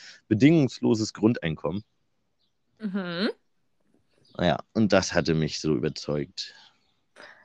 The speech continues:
Speaker 2: Ja, finde ich auf jeden Fall. Also hört sich sehr, sehr, sehr legitim an. Und normalerweise ist ja, ja, werden an allen eigentlich aktiv nur die großen Parteien durch die Medien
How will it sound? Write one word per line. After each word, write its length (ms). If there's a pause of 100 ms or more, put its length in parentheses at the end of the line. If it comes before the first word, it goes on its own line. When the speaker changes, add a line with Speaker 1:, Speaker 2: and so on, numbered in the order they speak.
(220)
Speaker 2:
Ja, 240
finde 260
ich 80
auf 100
jeden 140
Fall. 220
Also 240
hört 240
sich 160
sehr, 320
sehr, 240
sehr 200
legitim 640
an. 300
Und 340
normalerweise 720
ist 300
ja, 260 (840)
ja, 340 (260)
werden 560
an 200
allen 300
eigentlich 520
aktiv 460
nur 180
die 160
großen 520
Parteien 540
durch 160
die 100
Medien 560